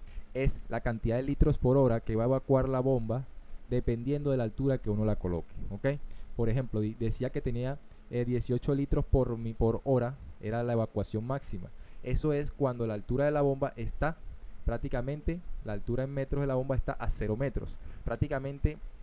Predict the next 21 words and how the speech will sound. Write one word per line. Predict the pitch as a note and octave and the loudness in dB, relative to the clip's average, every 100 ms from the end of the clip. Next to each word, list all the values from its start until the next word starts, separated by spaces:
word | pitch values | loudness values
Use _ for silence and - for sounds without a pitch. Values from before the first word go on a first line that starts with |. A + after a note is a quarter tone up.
| - - - - | -16 -16 -14 -2
está | A2 B2 - | 0 0 -2
ahí | B2+ D#3 | -2 -2
mismo. | D#3 B2 G2+ F2 - - - | -2 -2 -4 -8 -12 -2 4
Pero | C3 | 4
si | B2+ | 4
usted | B2+ D3 E3 | 4 4 4
eleva | E3 D#3+ D#3 | 2 2 4
la | C3+ | 4
bomba, | C#3 B2 A2 B2+ | 4 4 2 -2
ya | A2+ | 0
vamos | A#2 C3 | 0 2
a | |
ver | A2+ | 0
cómo | - B2 | 0 -2
es | |
la | B2 | -2
instalación, | - B2 A#2+ A2+ | 0 0 0 -2
si | - | -4
usted | - B2+ | 0 2
va | C#3+ | 2
subiendo | C#3+ C#3+ C#3 C#3 C#3+ | 0 2 0 2 -2